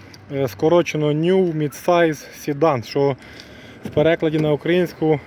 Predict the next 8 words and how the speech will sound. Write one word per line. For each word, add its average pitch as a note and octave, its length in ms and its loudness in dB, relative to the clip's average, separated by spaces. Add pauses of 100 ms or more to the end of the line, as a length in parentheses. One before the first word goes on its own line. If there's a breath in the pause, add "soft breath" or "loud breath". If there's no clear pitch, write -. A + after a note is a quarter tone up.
(320 loud breath)
звучить C#3+ 420 -4
як, D#3 180 4 (1900)
е, D3 680 2 (180 loud breath)
но-, D#3 320 -2 (360)
новий E3 460 2
седан F3 500 -2
середнього D#3+ 600 -2
розміру. G#2+ 420 -4